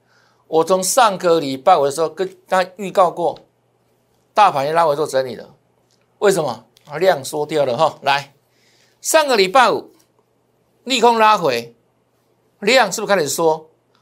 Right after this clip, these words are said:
那量缩的另外一个含义是什么呢？代表人气退潮嘛，就像今天我所说的海水退潮一样哈。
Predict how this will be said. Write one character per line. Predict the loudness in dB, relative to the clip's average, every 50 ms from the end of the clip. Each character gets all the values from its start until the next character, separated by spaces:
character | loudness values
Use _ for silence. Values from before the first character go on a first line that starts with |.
| _ _ -2
那 | 0 0 0 0 -4 _ _
量 | -8 -2 0 2 2 2 0 -4
缩 | -6 -2 0 2 2 2
的 | 0 -2 -6
另 | -6 -2 0 0
外 | 0
一 | 0
个 | 0
含 | -2 -2 -6
义 | -6
是 | -6 -6
什 | -4 -4
么 | -4 -2
呢？ | -4 -4 -6 -8 -12 _ _ _ _ _ _ _ _ _ _ _ _ _ _ _ 0
代 | 2 2 2 2
表 | 0 0 0 0 0 -2 -8 _ _ _ _ _ _ _ _ _ _ _ _ _ _ _ _ _ _ _ _ _
人 | -10 -4 -2 -2 0 -2
气 | -2 -4 -4 -2
退 | 0 -2 -2
潮 | -2 -2 -4 -4
嘛， | -4 -6 -10 -10 -14 _ _ _ _ _ _ _ _ _ _ _
就 | -2 0 0
像 | 0 0
今 | -2 -4 -2 0
天 | 2 2 2 0 -2 -6 -10 -6
我 | -6 -4
所 | -2 -2 0
说 | 2 2 4
的 | 4 2 0 -2 -12 _ _ _ _
海 | -2 0 0 2 2 0
水 | 0 0 0 -2 -2
退 | -2 0 0 2 2 0
潮 | 0 -2 -2 0 -2 -2
一 | -6 -8 -4
样 | -2 -2 -2 0
哈。 | -2 -4 -4 -4